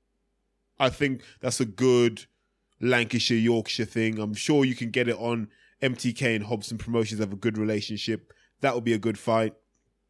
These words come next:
Martin Murray's back. Um, I think I've warmed a bit to Martin Murray now as he's got older.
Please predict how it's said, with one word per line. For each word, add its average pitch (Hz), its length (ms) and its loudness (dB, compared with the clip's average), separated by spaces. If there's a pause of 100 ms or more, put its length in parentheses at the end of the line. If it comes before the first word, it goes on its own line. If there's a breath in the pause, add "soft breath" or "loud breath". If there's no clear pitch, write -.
(340)
Martin 123 420 0
Murray's 117 380 2
back. - 560 -2 (1160)
Um, 113 680 -4 (720)
I 156 80 -4
think 220 180 0
I've 151 160 4
warmed 160 460 2
a 123 40 2
bit 107 260 -6
to 113 80 -8
Martin 107 340 -2
Murray 101 280 -4
now 87 300 -14 (540)
as 120 180 0
he's 117 120 -4
got 120 200 0
older. 110 480 0